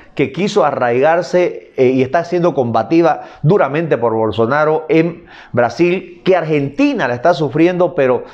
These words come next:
desastrosamente, y que ha entrado a Chile, imagínense, un país súper estable que económicamente tiene una influencia gigantesca dentro del mundo, culturalmente hablando también, pero sin embargo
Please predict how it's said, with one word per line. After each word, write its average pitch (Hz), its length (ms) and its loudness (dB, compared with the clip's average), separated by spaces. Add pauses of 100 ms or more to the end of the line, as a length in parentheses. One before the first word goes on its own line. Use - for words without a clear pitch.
(120)
desastrosamente, 170 1200 -2 (220)
y 185 120 2
que 240 160 0
ha - 20 4
entrado 269 440 0
a 139 100 -2
Chile, 311 400 0
imagínense, 190 800 0 (140)
un 185 180 0
país 202 240 -2
súper 185 320 -2
estable 196 640 -2
que 160 100 0
económicamente 165 1040 0 (460)
tiene 175 400 0 (240)
una 170 180 2
influencia 165 460 0
gigantesca 143 640 0
dentro 147 300 2
del 123 140 4
mundo, 185 640 0 (220)
culturalmente 170 680 0
hablando 143 400 0
también, 135 540 -2 (260)
pero 240 300 -2
sin 147 220 -6
embargo 160 360 -2